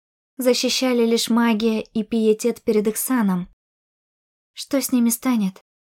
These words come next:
Что будет с теми, кто вовремя не получит весть из столицы? Отыскать их,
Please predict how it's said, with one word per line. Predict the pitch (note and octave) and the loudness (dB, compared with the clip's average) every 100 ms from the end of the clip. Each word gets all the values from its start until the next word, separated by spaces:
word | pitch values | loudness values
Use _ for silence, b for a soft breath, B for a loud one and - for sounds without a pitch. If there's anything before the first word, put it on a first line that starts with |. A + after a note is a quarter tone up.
| _ _ _ | _ _ _
Что | - - D#4 | -16 -2 0
будет | D4 C4+ C4 | 0 -2 -2
с | - | -2
теми, | C#4 D#4 C4 | 0 2 2
кто | A3+ - A3+ | 0 -2 -2
вовремя | B3 C4+ C4 A#3 | 0 0 2 2
не | A3+ A3+ | 2 0
получит | A3+ A3 A#3 B3+ - | 0 0 -2 -4 -2
весть | A3 A#3 - | 0 0 -2
из | A#3 | -6
столицы? | - B3+ C#4 B3+ - G3 F#3+ _ _ _ _ _ _ _ _ - | -4 -2 -2 -2 -2 -4 -4 _ _ _ _ _ _ _ _ -4
Отыскать | A#3 A3+ G#3 - G#3+ G#3+ | -2 0 -2 -2 -2 -2
их, | G3+ | -6